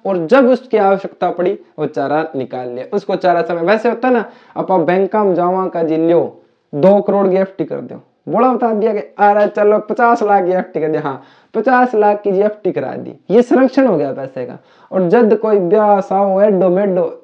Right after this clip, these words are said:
लाओ तुड़ाई एफ़डी, ए चक्को पीसा, वो संरक्षण ही है। ऐसे अपने साइलेज में पढ़ेंगे।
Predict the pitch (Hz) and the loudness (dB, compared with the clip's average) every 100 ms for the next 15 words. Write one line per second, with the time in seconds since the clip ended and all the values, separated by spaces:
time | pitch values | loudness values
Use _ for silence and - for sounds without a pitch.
0 | 175 175 196 196 196 180 190 190 190 190 | -4 -2 0 0 -2 -2 -2 0 2 0
1 | 160 151 165 - 185 139 175 - 139 131 | -2 -4 -6 -6 -6 -6 -8 -10 -12 -12
2 | 127 101 _ _ _ _ - 165 196 269 | -14 -18 _ _ _ _ -8 0 2 2
3 | 277 269 247 254 - _ 254 269 269 254 | 0 0 -2 -6 -20 _ 0 2 4 4
4 | 226 214 190 170 170 175 175 165 175 170 | 4 0 0 0 2 0 -2 -2 -2 -2
5 | 170 | -2